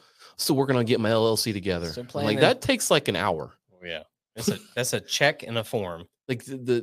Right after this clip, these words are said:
Speaker 1: that,
Speaker 2: done.
Speaker 1: that's not even,
Speaker 2: <laughs>
Speaker 1: that's not, that's a reason why you haven't done it.
Speaker 2: I'm, I'm sure it's gone up in price, but it used to be, like, a hundred, in South Carolina, it used
Speaker 1: It's
Speaker 2: to be
Speaker 1: like a hundred bucks. Yeah, it's
Speaker 2: a hundred fifteen dollars
Speaker 1: like
Speaker 2: and a
Speaker 1: Yeah.
Speaker 2: form, and they, it's rubber stamped.
Speaker 1: Yeah.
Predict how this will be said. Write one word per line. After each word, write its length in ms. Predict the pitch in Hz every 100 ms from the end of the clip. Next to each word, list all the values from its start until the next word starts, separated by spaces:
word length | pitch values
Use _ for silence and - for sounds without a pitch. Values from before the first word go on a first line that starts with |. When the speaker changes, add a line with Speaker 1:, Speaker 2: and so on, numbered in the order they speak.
| 131
Speaker 1:
that, 180 | 180
Speaker 2:
done. 160 | 196 85
Speaker 1:
that's 260 | 156 220 202
not 140 | 147
even, 300 | 120 104 98 381 - 262 -
Speaker 2:
<laughs> 400 | - 254 - 208
Speaker 1:
that's 180 | 143 185
not, 300 | 170 139 - - - - _ _ _ _ _ _ - -
that's 200 | 143 147
a 60 |
reason 460 | 123 107 139 123 120
why 100 | 107
you 120 | 104 101
haven't 220 | 95 80
done 180 | 95 76
it. 60 |
Speaker 2:
I'm, 120 | 147 147 -
I'm 80 | 139
sure 220 | - 175
it's 160 | -
gone 260 | - 139 123 -
up 180 | 127 127
in 140 | 113
price, 320 | - 110 107
but 160 | - 101
it 60 | 98
used 160 | 110
to 60 | -
be, 80 | 98
like, 160 | 90 95
a 60 |
hundred, 220 | 107 123 -
in 120 | 107
South 260 | - 123 120
Carolina, 340 | 123 110 101
it 20 | 98
used 140 | 101
Speaker 1:
It's 60 | -
Speaker 2:
to 40 |
be 40 | 101
Speaker 1:
like 100 | 87
a 40 |
hundred 200 | 143 156
bucks. 120 | 147 -
Yeah, 60 |
it's 40 | 135
Speaker 2:
a 0 |
hundred 0 |
fifteen 200 | 139 123
dollars 600 | 113 110 110 107 104 -
Speaker 1:
like 80 |
Speaker 2:
and 440 | 113 101 98 95 92 104
a 40 | -
Speaker 1:
Yeah. 60 | 110
Speaker 2:
form, 500 | - 131 113 107 104 -
and 180 | 113 104
they, 240 | 101 98 _ -
it's 200 | 117 -
rubber 240 | 107 104
stamped. 440 | 104 - 87 - _
Speaker 1:
Yeah. 140 | 98